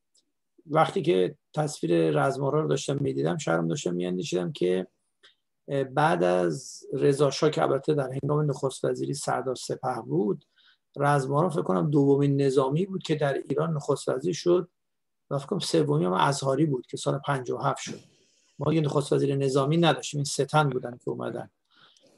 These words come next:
اه، داشتم فکر می‌کردم، این نکته رو هم بگم، اینکه شاه اصرار داشت،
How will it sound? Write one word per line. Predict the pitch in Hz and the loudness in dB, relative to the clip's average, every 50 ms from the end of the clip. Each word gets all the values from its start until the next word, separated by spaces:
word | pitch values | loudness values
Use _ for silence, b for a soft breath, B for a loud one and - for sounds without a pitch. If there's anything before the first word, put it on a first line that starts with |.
| _ _ | _ _
اه، | 156 147 143 139 139 143 - _ b b b b b _ | 0 2 4 2 2 0 -8 _ b b b b b _
داشتم | - 233 - - 302 277 | 0 0 2 2 0 0
فکر | - - 269 - - | 2 0 0 0 -2
می‌کردم، | 262 - - 220 233 269 262 254 247 233 - - | -4 -2 0 0 0 0 -2 -4 -4 -6 -6 -4
این | 190 175 170 165 175 | -2 -2 -2 -2 -2
نکته | 175 - - 196 | -2 0 2 2
رو | 208 220 | 2 2
هم | 220 220 | 2 2
بگم، | 214 226 240 214 185 151 - _ _ _ b b b b b b _ _ _ _ _ _ _ _ _ _ _ _ | 0 0 0 0 -2 -2 -6 _ _ _ b b b b b b _ _ _ _ _ _ _ _ _ _ _ _
اینکه | _ - 247 226 160 - 226 247 | _ 2 2 2 2 2 0 0
شاه | - - - 190 190 185 160 147 - - - | 0 0 4 6 6 6 6 4 0 -2 -2
اصرار | 180 151 - - - 180 185 196 190 | -2 0 0 0 4 6 6 6 6
داشت، | 156 156 139 131 - | 6 4 4 4 2